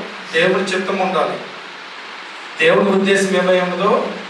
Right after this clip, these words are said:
కుటుంబంలో అది నెరవేర్చబడాలి. అది అర్థవంతమైనటువంటి జీవితానికి మరొక రీజన్ ఏంటంటే కుటుంబంలో బంధాలు ఎలా ఉన్నాయి అన్నది పరిశీలించుకోవాలి.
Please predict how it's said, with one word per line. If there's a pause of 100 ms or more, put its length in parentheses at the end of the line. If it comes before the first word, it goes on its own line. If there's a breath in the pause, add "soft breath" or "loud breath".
(140)
కుటుంబంలో
అది
నెరవేర్చబడాలి. (360)
అది
అర్థవంతమైనటువంటి
జీవితానికి (1400)
మరొక (840)
రీజన్
ఏంటంటే (280)
కుటుంబంలో
బంధాలు
ఎలా
ఉన్నాయి
అన్నది (140)
పరిశీలించుకోవాలి.